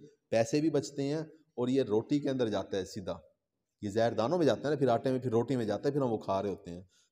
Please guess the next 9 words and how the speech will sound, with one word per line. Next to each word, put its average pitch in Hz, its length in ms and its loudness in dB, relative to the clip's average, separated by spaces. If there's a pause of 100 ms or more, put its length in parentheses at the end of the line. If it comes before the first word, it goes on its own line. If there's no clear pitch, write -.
तो 127 100 2
जहरों 123 300 4
का 139 80 2
इस्तेमाल 127 340 -2
कम 151 140 -4
से 165 120 -2
कम 160 180 -2
करना 151 240 0
चाहिए, 139 600 0